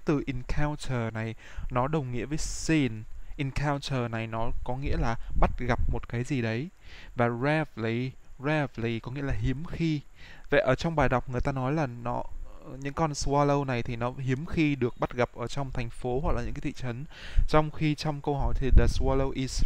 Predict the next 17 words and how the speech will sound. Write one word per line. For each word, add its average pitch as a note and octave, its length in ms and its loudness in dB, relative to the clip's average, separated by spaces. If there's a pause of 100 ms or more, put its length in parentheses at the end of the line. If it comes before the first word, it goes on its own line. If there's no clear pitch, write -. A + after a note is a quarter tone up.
frequently A#2 440 0
seen C3 340 0
in B2+ 160 4
cities. A#2+ 600 2 (480)
Ờ, B2 120 2
những B2+ 160 0
con D#3+ 120 4
swallow C#3 560 2
thì B2+ 140 4
được A2+ 180 -2 (460)
thường B2+ 240 2
xuyên C#3 260 -4
nhìn B2+ 220 0
thấy B2+ 220 0
ở C3 100 0
thành A#2 200 -4
phố. A#2+ 280 -4